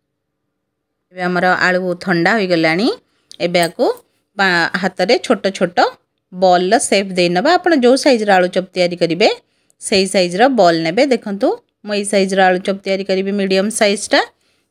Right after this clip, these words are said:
ସେଥିପାଇଁ ମୁଁ ଏଡ଼ିକି ବ-, ଏଇ ସାଇଜ୍ର ବଲ୍ ତିଆରି କରି ନେଇଛି। ତାକୁ ଏବେ ଏହିପରି ଭାବରେ ବଲ୍ ତିଆରି କରିନେବା। ଦେଖନ୍ତୁ,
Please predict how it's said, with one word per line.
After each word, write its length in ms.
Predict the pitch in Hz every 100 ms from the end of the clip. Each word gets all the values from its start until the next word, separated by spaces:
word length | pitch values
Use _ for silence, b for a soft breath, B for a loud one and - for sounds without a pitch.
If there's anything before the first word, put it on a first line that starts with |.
| 208
ସେଥିପାଇଁ 240 | 202 196
ମୁଁ 120 | 202 196
ଏଡ଼ିକି 200 | 180 185
ବ-, 380 | 175 170 165 -
ଏଇ 140 | 196
ସାଇଜ୍ର 360 | 196 190 180 220
ବଲ୍ 320 | 277 196 185 226
ତିଆରି 280 | 202 185
କରି 200 | 185 180
ନେଇଛି। 340 | 180 175 180 381 539 _ _ _ _ _ _ _ _
ତାକୁ 120 | 180 190
ଏବେ 140 | 185
ଏହିପରି 300 | 185 185 185
ଭାବରେ 300 | 196 175 233
ବଲ୍ 320 | 240 180 180
ତିଆରି 280 | 185 196 190
କରିନେବା। 480 | 196 196 208 208 302 453 _ - - _ _ _ -
ଦେଖନ୍ତୁ, 460 | 180 180 190 185